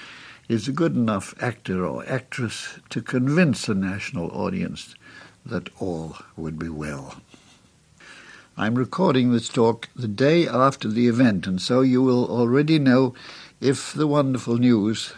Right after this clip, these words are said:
through Wednesday was that there was no news. Who was it said,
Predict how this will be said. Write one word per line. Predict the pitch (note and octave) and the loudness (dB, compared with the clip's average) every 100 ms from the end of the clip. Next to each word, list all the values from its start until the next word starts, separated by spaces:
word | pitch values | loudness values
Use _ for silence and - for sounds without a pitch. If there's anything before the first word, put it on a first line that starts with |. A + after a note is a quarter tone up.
| - | -18
through | - - D3 C#3+ B2+ A#2 - - | -12 0 4 6 4 2 -4 -4
Wednesday | A#2 A2+ G#2 F#2+ F#2 F#2+ F2 - - - - - | 0 2 0 -2 -4 -4 -6 -16 -20 -20 -20 -12
was | F2 F#2 F2+ F2 - - - - _ _ - | -4 -2 -2 -4 -12 -18 -20 -20 _ _ -8
that | F2+ E2 | -8 -6
there | F#2+ F#2+ | -6 -6
was | F#2+ G2+ | -6 -2
no | G#2+ D#2+ | -2 -2
news. | C#2 D#2+ - G3 - - - - - - - - - _ _ _ _ - - - - - - - _ _ _ _ _ | -6 -8 -10 -10 -10 -12 -18 -20 -20 -20 -20 -20 -20 _ _ _ _ -20 -20 -20 -20 -20 -20 -20 _ _ _ _ _
Who | - A#3 | 4 10
was | A#3 F#3+ | 12 12
it | G3 - | 12 8
said, | - F3 E3 C#3 | 6 6 6 4